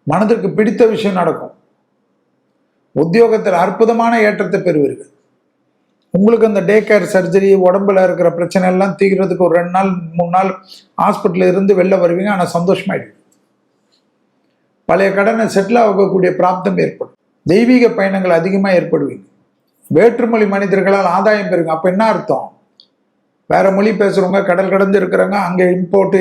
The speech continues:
எக்ஸ்போர்ட், ட்ரேடிங், இன்வெஸ்ட்மெண்ட், ஸ்டார்ட் அப், இதெல்லாம் நல்லா நடக்கும். வாங்கி விக்கிறது, பொருள் ட்ரேடிங், ஏஜென்சி, சி அண்ட் எஃப், கொலை குத்து பண்ணுவீங்களாம். ஏழரை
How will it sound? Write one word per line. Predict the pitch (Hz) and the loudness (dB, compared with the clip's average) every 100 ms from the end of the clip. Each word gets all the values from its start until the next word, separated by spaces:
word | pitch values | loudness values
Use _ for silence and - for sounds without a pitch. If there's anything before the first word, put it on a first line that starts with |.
| 185 | -2
எக்ஸ்போர்ட், | 156 - 185 190 180 | -4 0 0 0 -2
ட்ரேடிங், | 185 185 190 190 185 | 0 0 -2 -2 -2
இன்வெஸ்ட்மெண்ட், | 185 190 190 185 175 180 185 185 - _ _ _ _ _ _ _ _ _ _ _ | 0 -2 -2 -4 -2 0 0 -2 -10 _ _ _ _ _ _ _ _ _ _ _
ஸ்டார்ட் | - - 190 - 185 | -6 -2 -2 0 -2
அப், | - 185 185 185 - _ _ _ _ _ _ _ _ _ _ _ - | 2 2 2 -2 -14 _ _ _ _ _ _ _ _ _ _ _ -4
இதெல்லாம் | 151 196 196 | 0 2 2
நல்லா | 196 202 190 | 2 2 0
நடக்கும். | 180 165 160 | 0 0 0
வாங்கி | 208 214 190 | 0 0 -2
விக்கிறது, | 180 180 165 170 | 0 0 0 0
பொருள் | 185 185 180 151 | 0 0 -2 0
ட்ரேடிங், | 190 190 175 175 175 - _ _ - - _ _ - 175 | 2 2 -2 -4 -6 -12 _ _ -20 -20 _ _ -2 0
ஏஜென்சி, | 190 208 165 165 175 180 175 _ _ _ _ | 2 -2 -2 0 0 -4 -10 _ _ _ _
சி | - 202 214 | -2 2 2
அண்ட் | 196 185 | 2 -2
எஃப், | 185 175 175 185 - _ _ _ _ _ _ _ - | 0 0 2 0 -6 _ _ _ _ _ _ _ 0
கொலை | 156 214 | 2 2
குத்து | 226 - 214 | 0 0 0
பண்ணுவீங்களாம். | 214 208 185 165 - _ _ _ _ _ _ _ _ _ _ _ _ _ _ _ _ - | 0 -2 -4 -8 -12 _ _ _ _ _ _ _ _ _ _ _ _ _ _ _ _ -4
ஏழரை | 156 190 220 | 0 2 2